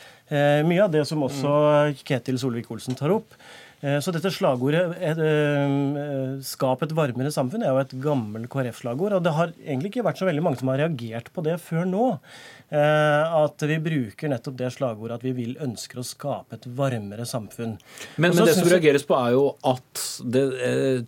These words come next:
Speaker 3: trykkes noen partier nærmere de verdiene enn andre. Eh, er du
Speaker 1: Ja, altså, eh,
Speaker 3: komfortabel med det? Du har jo ikke valgt helt side til høyre eller venstre selv i denne saken, i hvert fall
Speaker 1: Men
Speaker 3: ikke
Speaker 1: politikk
Speaker 3: offentlig.
Speaker 1: handler jo om å diskutere verdier. Og jeg er helt sikker på at, eh,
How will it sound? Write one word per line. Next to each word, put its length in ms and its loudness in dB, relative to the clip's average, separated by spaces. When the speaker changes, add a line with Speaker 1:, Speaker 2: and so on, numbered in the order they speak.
Speaker 3:
trykkes 440 -2
noen 500 4
partier 680 4
nærmere 460 2
de 120 0
verdiene 580 0
enn 200 -2
andre. 380 -2
Eh, 720 -2
er 40 -2
du 600 0
Speaker 1:
Ja, 140 6
altså, 200 0
eh, 220 -16
Speaker 3:
komfortabel 640 4
med 120 2
det? 100 4
Du 80 4
har 120 6
jo 60 -2
ikke 160 2
valgt 240 4
helt 140 2
side 460 4
til 220 8
høyre 180 4
eller 180 4
venstre 220 -2
selv 180 2
i 80 2
denne 140 0
saken, 320 -8
i 20 -8
hvert 160 0
fall 120 4
Speaker 1:
Men 40 -2
Speaker 3:
ikke 120 4
Speaker 1:
politikk 240 -2
Speaker 3:
offentlig. 120 -10
Speaker 1:
handler 340 0
jo 80 4
om 120 2
å 40 0
diskutere 520 -4
verdier. 440 0
Og 100 2
jeg 80 6
er 120 2
helt 140 0
sikker 320 -2
på 120 2
at, 180 -4
eh, 200 2